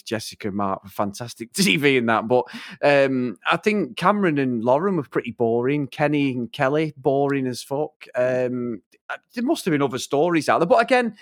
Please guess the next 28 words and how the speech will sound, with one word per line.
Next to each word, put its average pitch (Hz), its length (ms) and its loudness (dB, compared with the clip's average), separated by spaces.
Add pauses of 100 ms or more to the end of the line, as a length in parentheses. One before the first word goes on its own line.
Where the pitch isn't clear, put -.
(220)
if 175 100 -4
that's 202 180 4
the 208 100 0
way 185 100 6
they're 165 100 2
going, 143 320 4
that's, 143 200 -4
that's 127 220 -4
the 143 60 -6
way 139 120 2
they're 127 80 -2
going. 143 160 2
They've 131 100 -4
got 135 80 0
to 123 80 -10
cram 135 220 0
it 117 40 -4
all 117 140 -2
into, 120 220 -4
like, 117 160 -6
an 117 100 -4
hour 113 220 2
show, 131 320 -2
haven't 127 160 -4
they? 107 80 -12
So 104 260 -6
I 104 60 -10
suppose 113 560 -8